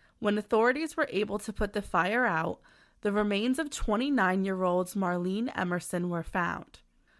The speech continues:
Her twelve-year-old daughter, Cassie, was missing. About a month later, her remains were found by horseback riders in the woods. Her body badly decomposed.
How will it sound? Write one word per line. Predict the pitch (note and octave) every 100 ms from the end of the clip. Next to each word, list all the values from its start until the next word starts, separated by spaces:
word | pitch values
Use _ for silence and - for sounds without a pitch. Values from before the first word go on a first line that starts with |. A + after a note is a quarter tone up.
| _ -
Her | A3
twelve-year-old | - A#3+ C4 D#4 D#4+ A#3 B3+
daughter, | A#3 F3 F3 F#3+
Cassie, | - F#3 E3 - F3 F3+
was | F#3+ G3
missing. | G#3 G#3+ - - - _ _ _ _
About | G#3 G#3+ B3
a | E4
month | C4 A3 C4 A3+
later, | G3+ F#3 F3 F#3
her | G#3 F#3+
remains | F#3+ F3+ G3 F#3+
were | C#4
found | - F#3+ E3+ F3
by | F3
horseback | E3+ G#3 A3+ - F3 E3+
riders | F3+ F3 G3 G3+ G3+
in | - G3
the | F#3
woods. | G3 - - - - _ _ _ - _
Her | - G#3
body | F#3+ F3 F3+ G3+ A3 B3+ _
badly | G3 F3 F3+ F#3
decomposed. | E3+ F#3 - F3+ F3+ - - - -